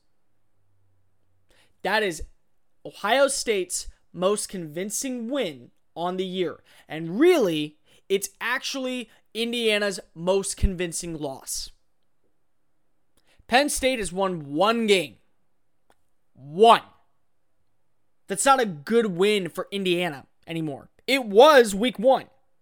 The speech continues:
When Indiana was barely ranked, what were they? Twenty-four, twenty, you know, twenty-five, twenty-three, and Penn State was eight. Great win. Great win. The,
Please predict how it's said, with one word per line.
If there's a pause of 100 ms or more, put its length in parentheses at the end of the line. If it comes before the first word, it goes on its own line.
(300)
When
Indiana
was (420)
barely
ranked,
what
were
they?
Twenty-four,
twenty, (340)
you
know,
twenty-five,
twenty-three, (580)
and
Penn
State
was
eight. (720)
Great
win. (960)
Great
win. (1120)
The,